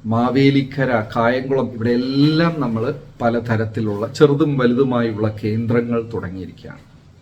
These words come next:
ചില സ്ഥലത്ത് വലിയ കേന്ദ്രങ്ങൾ ദിവസവും പ്രവർത്തിക്കുന്ന കേന്ദ്രങ്ങൾ, ചില സ്ഥലങ്ങളിൽ ഞായറാഴ്ച, ശനി ഞായർ, ഉം, വീക്കെൻഡ് മാത്രം പ്രവർത്തിക്കുന്ന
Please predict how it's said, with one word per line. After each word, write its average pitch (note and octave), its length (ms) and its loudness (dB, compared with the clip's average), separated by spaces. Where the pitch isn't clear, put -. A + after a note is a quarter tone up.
ചില F3+ 220 8
സ്ഥലത്ത് D#3 560 4
വലിയ C#3 360 8
കേന്ദ്രങ്ങൾ C3 580 2
ദിവസവും D3+ 540 4
പ്രവർത്തിക്കുന്ന C3 680 0
കേന്ദ്രങ്ങൾ, A2 480 -4
ചില G3 260 4
സ്ഥലങ്ങളിൽ B2+ 540 0
ഞായറാഴ്ച, C3+ 560 4
ശനി D3 320 4
ഞായർ, B2+ 360 2
ഉം, A2+ 220 -6
വീക്കെൻഡ് D#3+ 540 4
മാത്രം C#3+ 480 4
പ്രവർത്തിക്കുന്ന A#2+ 920 0